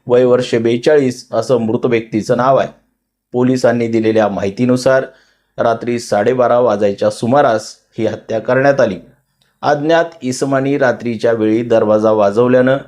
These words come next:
राहुल यांनी दरवाजा उघडला. मात्र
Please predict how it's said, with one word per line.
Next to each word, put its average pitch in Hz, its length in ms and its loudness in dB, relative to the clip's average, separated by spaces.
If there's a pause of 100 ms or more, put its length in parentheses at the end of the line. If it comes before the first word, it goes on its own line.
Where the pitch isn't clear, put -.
(440)
राहुल 131 420 -2
यांनी 117 240 -2
दरवाजा 104 440 0
उघडला. 139 420 2 (640)
मात्र 143 400 2